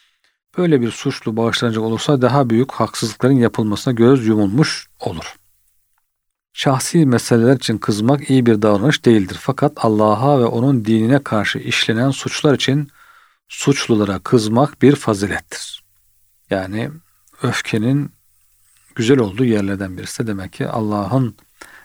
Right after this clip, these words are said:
emirlerinin çiğnendiği yerde öfkelenmek, Peygamberimize uyarak.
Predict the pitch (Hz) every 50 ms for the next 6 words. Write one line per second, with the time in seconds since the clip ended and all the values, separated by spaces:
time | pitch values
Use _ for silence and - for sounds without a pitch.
0 | _ _ _ - 113 110 110 104 101 98 98 104 123 127 - - - 104 101 101
1 | 101 98 95 110 120 110 101 92 95 107 104 - - - - 98 92 92 - -
2 | - - _ - 104 98 98 101 95 98 98 98 95 95 95 - - - 117 -
3 | - 123 113 107 98 90 - - - - -